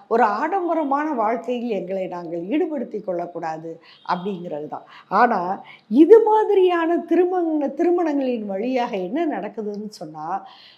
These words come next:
ஒரு பணக்காரத்தனம் கொண்டாடப்படுகிறது.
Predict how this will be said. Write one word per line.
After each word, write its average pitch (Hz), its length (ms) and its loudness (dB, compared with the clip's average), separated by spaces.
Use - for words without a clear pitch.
ஒரு 359 220 4
பணக்காரத்தனம் 440 1200 0
கொண்டாடப்படுகிறது. 240 760 0